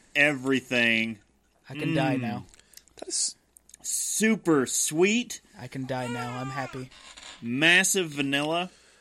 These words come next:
Speaker 3: Not what I expected.
Speaker 1: No. I
Speaker 2: That vanilla does a lot of good things.
Speaker 1: They are saying, uh, yeah, whole,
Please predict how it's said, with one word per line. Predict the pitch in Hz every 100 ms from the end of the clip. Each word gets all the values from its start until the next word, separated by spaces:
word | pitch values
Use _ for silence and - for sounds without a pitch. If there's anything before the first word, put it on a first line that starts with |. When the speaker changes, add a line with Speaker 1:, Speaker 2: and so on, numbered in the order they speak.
| _ -
Speaker 3:
Not | 453
what | 480
I | 466
expected. | - - 392 - - - _ _ _ _ - -
Speaker 1:
No. | 127 165 226 113 101 _ _ _ _ _ _ _ _ -
I | 147 151 - - - - - _ _ _ _ _ _ _ - - -
Speaker 2:
That | 151 147
vanilla | 147 139 131
does | 127 123 123
a | - 135
lot | 131 123
of | 120
good | - 117
things. | - 110
Speaker 1:
They | 120 151
are | 196
saying, | - 226 233 214
uh, | 160 170 156
yeah, | 131 180 175 135 _ _ _ _ _
whole, | - - 180 185 185